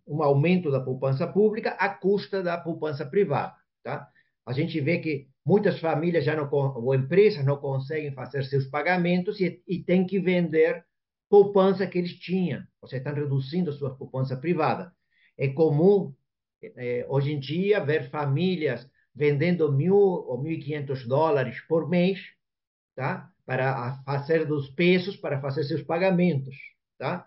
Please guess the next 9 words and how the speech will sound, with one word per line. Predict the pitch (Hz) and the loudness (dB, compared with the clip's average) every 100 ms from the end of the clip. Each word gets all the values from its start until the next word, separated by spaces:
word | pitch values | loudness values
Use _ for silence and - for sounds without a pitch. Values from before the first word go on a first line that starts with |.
| _ _ - | _ _ 2
Ou | 151 180 208 - - - | 8 10 8 6 -4 -2
empresas | 143 135 170 175 143 175 | -2 0 2 2 2 -2
que, | - | -4
para | 135 131 127 | -4 -4 -4
pagar | - 117 113 135 135 | -4 -6 -4 -4 -4
salários, | 160 143 143 147 | -4 -2 -2 -4
têm | 143 | -4
que | 139 135 | -4 -4
também | 135 127 127 143 | -4 -2 -2 -2